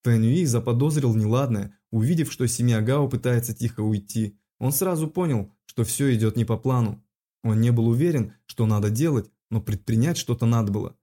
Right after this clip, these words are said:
Гао Юй посмотрел на него только один раз своим холодным взглядом, прежде чем увести семью Гао вглубь каньона. Он очень хорошо знал, что бойцы ледяного поместья прибудут уже скоро. Если он сейчас ввяжется в конфликт с Фэн Юи,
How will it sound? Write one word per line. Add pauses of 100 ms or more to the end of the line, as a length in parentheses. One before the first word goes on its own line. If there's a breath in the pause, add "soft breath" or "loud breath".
(260)
Гао
Юй
посмотрел
на
него
только
один
раз
своим
холодным
взглядом, (360)
прежде
чем
увести
семью
Гао
вглубь
каньона. (560)
Он
очень
хорошо
знал,
что
бойцы
ледяного
поместья
прибудут
уже
скоро. (400)
Если
он
сейчас
ввяжется
в
конфликт
с
Фэн
Юи,